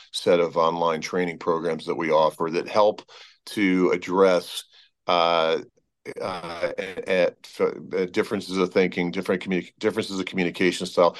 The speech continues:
Try to set up the, the game changer things that can be done to make employment work for individuals who are making that transition, um, and really just to, to assist in making that employment happen. They like to get companies ready and thinking about it and start,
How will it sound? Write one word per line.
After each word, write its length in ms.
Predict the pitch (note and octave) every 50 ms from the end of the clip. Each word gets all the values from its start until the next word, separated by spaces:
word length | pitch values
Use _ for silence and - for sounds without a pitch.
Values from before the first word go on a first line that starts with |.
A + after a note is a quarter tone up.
| - - -
Try 180 | - - C3 D3
to 80 | C3+
set 340 | B2 - - - A#2+ A2 G#2
up 260 | G2 F#2+ F2 - - - _ _
the, 500 | - - - G2 F2+ F2 F2+ F2 E2 - -
the 280 | F#2+ F#2 F2+ F2 E2
game 280 | E2 - G2 F#2 F#2 F#2+
changer 540 | F#2+ - - F#2+ F2+ F2 F2 E2+ F2+ E2+ E2+
things 340 | - - G2 F#2 F#2 F#2 E2+
that 140 | E2+ D#2+
can 100 | - F2
be 120 | E2 D#2+ D#2+
done 440 | D2+ F#2 F2+ F2 E2 D#2+ D2+ D2+ D2
to 260 | - - F2 E2 D#2
make 340 | D#2 E2 E2 E2 D#2+ - -
employment 540 | G#2 F#2+ - - F2 E2 D#2+ D#2 D#2 -
work 320 | - - D#2+ D#2+ D#2+ D#2 -
for 120 | - F#2+
individuals 500 | F2+ F#2 F2+ F2+ F#2 F2+ G2+ G#2 G2+ F2+
who 80 | F2 F2+
are 60 | D#2+
making 300 | D#2 D#2+ E2 - - F#2
that 120 | G2 F#2+
transition, 580 | - - A2+ A2+ A2 B2 B2 A#2+ - C3+ C3+ B2+ - - - - - - - _ -
um, 460 | F#2+ F#2 F2+ F2+ F2 F2 E2+ F2+ - - -
and 100 | G2 F#2+
really 180 | G#2+ A2 G#2 G2
just 360 | F2+ F2+ F2+ - - - -
to, 220 | - G#2 F#2+ F2+ -
to 320 | - - G2+ F#2 F#2 F2+ - - - - - - -
assist 380 | G#2+ - - - E3 - -
in 100 | D#3+ C#3
making 320 | C3 B2+ B2 A#2+ A#2+ A#2 A2
that 280 | G#2 G#2 G#2 G2 F#2 - -
employment 540 | - - - - A#2 G#2+ G#2 F#2+ F2+ D2+ - - _ _ -
happen. 600 | - - - D2+ D#2+ - - D3+ D3+ C3+ B2 B2 _
They 100 | - F#2+
like 200 | G2 G2 G2 F#2+
to 80 | F2+ F2+
get 320 | F2+ - F#2+ F#2+ F#2 -
companies 480 | - - G2+ F#2+ F2+ F#2+ G2 F#2 F2 E2
ready 280 | F2 F2+ F#2 F#2 G2 F2+
and 100 | F2 -
thinking 300 | G2+ F#2 - G#2+ G2 F2+
about 340 | D2 C#2+ F2 F2 F2+ F2+
it 20 | F2
and 120 | D2+ D#2
start, 380 | - - - G2 F#2+ G#2 -